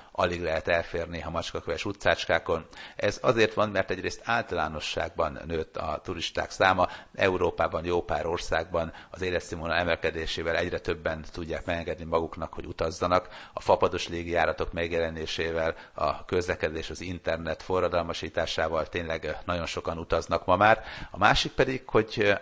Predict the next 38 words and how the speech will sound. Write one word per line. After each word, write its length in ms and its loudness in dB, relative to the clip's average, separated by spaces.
az 160 -6
ázsiai 420 2
turizmus 600 -4
egyre 240 -4
jobb 160 4
számokat 460 0
produkál, 580 4
míg 160 -6
Kínában 560 2
korábban 460 4
komoly 280 0
engedélyekre 540 -2
volt 200 -2
szükség, 400 -4
hogy 120 -6
valaki 360 0
utazási 560 0
irodával 380 -4
szervezett 440 4
formában 600 0
utazzon. 680 2
A 80 -8
későbbiekben 680 2
már 340 0
ezt, 340 -10
ö, 180 2
sokkal 480 0
könnyebben 460 -2
meg 160 -4
lehetett 340 -4
oldani. 440 4
Ott 240 0
is 140 -4
kialakult 580 0
a 200 0
gazdagodó 580 -2
középréteg 720 2
is, 220 -4